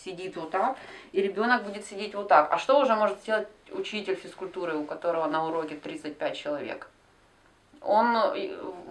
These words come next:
вынужден просто за этот урок не допустить, э, смерть, э, <laughs> ребенка.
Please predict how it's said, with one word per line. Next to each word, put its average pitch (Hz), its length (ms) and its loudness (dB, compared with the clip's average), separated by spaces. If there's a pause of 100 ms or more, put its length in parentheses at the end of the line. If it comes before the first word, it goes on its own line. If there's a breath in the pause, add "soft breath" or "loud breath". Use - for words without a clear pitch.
вынужден 202 480 2
просто 196 320 2
за 196 80 6
этот 190 320 4
урок 220 260 2
не 208 100 -4
допустить, 180 640 -2
э, 160 280 0 (100)
смерть, 190 420 6 (1080 loud breath)
э, - 240 0
<laughs> 294 560 6
ребенка. 202 720 4